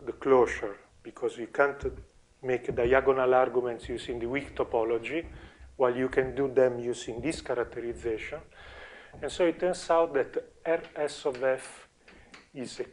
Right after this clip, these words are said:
closed and convex in L two.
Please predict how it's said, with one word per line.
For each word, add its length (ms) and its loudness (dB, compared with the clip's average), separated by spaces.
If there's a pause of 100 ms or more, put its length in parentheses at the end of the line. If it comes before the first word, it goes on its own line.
closed 480 4 (1600)
and 220 -4
convex 720 0 (1800)
in 160 -6
L 100 0
two. 300 -8